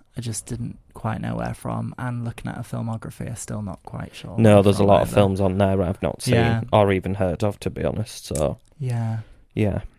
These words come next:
Speaker 1: Um, I think that takes us through all the characters, to be honest.
Speaker 2: Yeah.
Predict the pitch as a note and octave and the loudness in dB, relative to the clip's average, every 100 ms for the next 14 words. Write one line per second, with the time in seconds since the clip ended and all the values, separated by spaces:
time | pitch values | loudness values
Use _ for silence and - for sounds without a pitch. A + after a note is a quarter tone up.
0 | - A#2+ A#2 A2+ A2+ A2 A2 - _ _ | -6 -2 -2 -2 -6 -8 -10 -16 _ _
1 | _ _ _ _ _ _ _ _ _ _ | _ _ _ _ _ _ _ _ _ _
2 | _ _ _ _ _ _ _ - E3 A3 | _ _ _ _ _ _ _ -2 0 0
3 | F3 - A2+ - - - - C3 G3 G#3+ | -4 -4 -6 -6 -10 -8 -4 -2 -2 -4
4 | - - - - - - - - - D3 | -6 -10 -12 -14 -16 -16 -16 -16 -10 -10
5 | - C#3 C3+ C3+ D3+ | -2 6 8 8 4